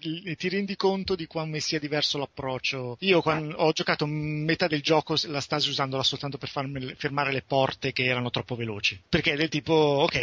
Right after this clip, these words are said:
no, ah, devo, eh, s-, arrivano, gli sparo, li seguo, gli s-, gli becco le gambe e procedo. E poi mi sono reso conto che c'erano un sacco di modi per usarlo in modo creativo, la stasi o l'altra, la, la, il potere cinetico, e questo è probabilmente un approccio che i consolari che,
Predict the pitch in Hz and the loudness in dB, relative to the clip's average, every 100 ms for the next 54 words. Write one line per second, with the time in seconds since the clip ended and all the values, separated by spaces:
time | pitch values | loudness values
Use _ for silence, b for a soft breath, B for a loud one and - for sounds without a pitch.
0 | 135 156 143 127 143 107 107 110 117 117 | 2 2 0 0 -2 -2 -8 -4 -4 -2
1 | - - 160 165 156 123 151 127 139 - | -4 -2 0 2 0 0 0 0 0 0
2 | - 107 139 139 147 143 147 117 143 143 | -4 -8 -10 -8 -6 -4 -4 -4 -6 -4
3 | 139 - 151 139 143 143 160 165 127 120 | -8 -12 -12 -6 -4 -2 -2 -2 -2 -4
4 | 135 131 123 120 139 - 120 120 - 190 | -4 -2 -4 -4 -4 -4 -4 -6 -2 0
5 | 151 156 160 180 165 160 165 147 127 120 | 0 0 -2 -2 -2 -2 -2 -2 -4 -2
6 | - 156 156 139 160 - 151 160 - - | -2 0 0 -2 -2 -6 -6 -6 -6 -8
7 | 135 135 127 135 127 131 117 151 135 123 | -8 -8 -8 -10 -10 -10 -10 -8 -8 -8
8 | - 147 147 131 135 143 147 139 139 135 | -2 0 0 -2 -2 2 2 0 -8 -8
9 | 127 123 120 120 135 139 127 - 127 120 | -6 -8 -12 -12 -12 -10 -6 -6 -6 -10
10 | 127 147 180 - 170 214 247 214 175 208 | -12 -12 -6 -4 0 0 0 -2 -2 -4
11 | 190 160 160 160 - 185 180 165 147 147 | -6 -8 -6 -6 -2 -2 -2 -2 -2 -2
12 | _ 170 165 175 165 147 | _ -4 0 0 0 -4